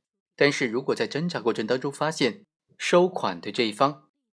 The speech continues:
又将货款给回流下来了，回流出去了，回流给了这个支付货款的这一方，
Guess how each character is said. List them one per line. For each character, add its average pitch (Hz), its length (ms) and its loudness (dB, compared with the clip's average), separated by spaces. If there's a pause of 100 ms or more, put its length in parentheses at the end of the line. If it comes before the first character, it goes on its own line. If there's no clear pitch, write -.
(120)
又 147 160 8
将 156 180 2
货 151 240 6
款 98 220 -4
给 90 140 -8
回 101 300 -2
流 117 340 -2
下 127 240 -4
来 90 180 -4
了， 104 280 -4
回 107 220 -2
流 127 140 0
出 - 200 -8
去 113 180 -4
了， 95 220 -4 (260)
回 120 200 2
流 147 200 0
给 107 260 -2
了 92 140 -6
这 113 120 -6
个 104 280 -4 (140)
支 143 180 0
付 139 180 0
货 147 240 4
款 85 300 -10
的 107 120 -6
这 107 140 -6
一 104 60 -4
方， 135 320 -2